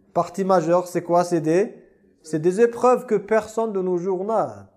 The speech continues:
Il n'y a personne aujourd'hui qui est d'un degré d'un prophète qui a été jeté dans un puits, vendu comme un esclave, jeté en prison, je sais pas quoi, mille et une choses. Donc,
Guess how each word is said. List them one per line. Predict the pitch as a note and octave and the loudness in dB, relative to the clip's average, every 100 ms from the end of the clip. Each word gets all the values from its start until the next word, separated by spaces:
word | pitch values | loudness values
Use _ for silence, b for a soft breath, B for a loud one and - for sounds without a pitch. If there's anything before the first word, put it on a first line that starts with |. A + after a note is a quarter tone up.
| A#2 | -20
Il | A2 | -16
n'y | A2+ | -14
a | A2 | -12
personne | D#3+ - F#3 E3 | -12 -8 -6 -4
aujourd'hui | D3 C#3+ C#3 D#3+ | -4 -4 -6 -8
qui | E3+ | -2
est | D#3 | -2
d'un | C#3 C#3+ | 0 -4
degré | C3 C#3 C#3 D#3+ | -4 -6 -4 -2
d'un | D#3 | -4
prophète | D#3 - C#3 F#3 F3+ | -6 -10 -6 -4 -4
qui | F3 | -2
a | D3+ | -2
été | D3 | -2
jeté | B2+ C#3+ D3 | -6 -6 -6
dans | D3 C#3+ C3+ | -4 -4 -4
un | C3+ | -6
puits, | C3 - E3 E3 | -8 -8 -6 -4
vendu | C3+ D#3 D3 D3+ | -2 -4 -4 -6
comme | D3+ D3 | -4 -4
un | |
esclave, | C#3+ C3+ - D#3 D#3 C3 | -6 -8 -4 2 2 0
jeté | C#3+ D3 | -8 -4
en | D3+ C#3+ | -4 -4
prison, | - C#3+ B2+ D#3+ D3+ | -8 -10 -4 -4 -4
je | |
sais | B2+ C#3+ | -6 -6
pas | D3 C#3 | -4 -4
quoi, | E3 E3 | -2 -2
mille | D#3 D3 | -2 -6
et | |
une | C#3+ C#3 | -6 -6
choses. | F#3+ G#3+ - B B B B C#3+ | 0 0 -2 B B B B 2
Donc, | F#3 F#3+ | 2 2